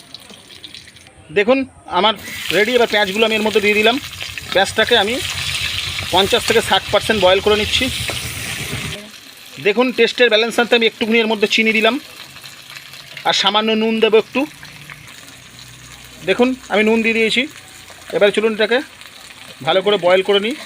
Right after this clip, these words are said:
পঞ্চাশ থেকে ষাট পার্সেন্ট। এবারে চলুন কেটে রাখা ক্যাপসিকামগুলো আমি এর মধ্যে দিয়ে দিচ্ছি। এটাকেও আমি ভেজে নিচ্ছি।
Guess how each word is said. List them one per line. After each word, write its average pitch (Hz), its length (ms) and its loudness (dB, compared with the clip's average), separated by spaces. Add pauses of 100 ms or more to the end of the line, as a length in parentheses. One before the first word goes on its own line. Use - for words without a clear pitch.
(120)
পঞ্চাশ 175 260 -4
থেকে 190 180 0
ষাট 170 180 0
পার্সেন্ট। 214 280 -2 (880)
এবারে 233 240 4
চলুন 247 220 4
কেটে 233 160 2
রাখা 240 220 2
ক্যাপসিকামগুলো 233 640 2
আমি 240 100 0 (260)
এর 202 120 2
মধ্যে 220 160 2 (200)
দিয়ে 208 160 0
দিচ্ছি। 214 220 0 (3250)
এটাকেও 208 300 0
আমি 214 140 0
ভেজে 190 200 0
নিচ্ছি। - 240 -2